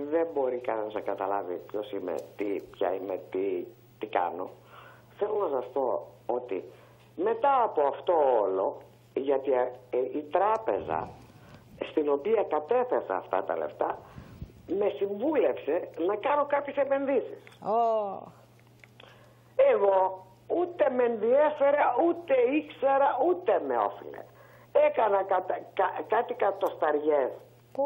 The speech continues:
Speaker 1: σε
Speaker 2: πω.
Speaker 1: μετοχές
Speaker 2: Πω,
Speaker 1: και
Speaker 2: πω.
Speaker 1: μετά μου είπε, "Αγοράστε πεντακόσιες χιλιάδες ευρώ αυτό το ακίνητο, θα σας αποδώσει". Και το έκανα. Ηλικιωδώς,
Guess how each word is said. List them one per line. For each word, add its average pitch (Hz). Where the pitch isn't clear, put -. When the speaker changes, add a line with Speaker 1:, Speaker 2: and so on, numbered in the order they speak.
Speaker 1:
σε 156
Speaker 2:
πω. 147
Speaker 1:
μετοχές 170
Speaker 2:
Πω, 285
Speaker 1:
και 508
Speaker 2:
πω. -
Speaker 1:
μετά 254
μου 208
είπε, 226
"Αγοράστε 208
πεντακόσιες 139
χιλιάδες 120
ευρώ 110
αυτό 113
το 117
ακίνητο, 101
θα 220
σας 202
αποδώσει". 233
Και 285
το 539
έκανα. -
Ηλικιωδώς, 151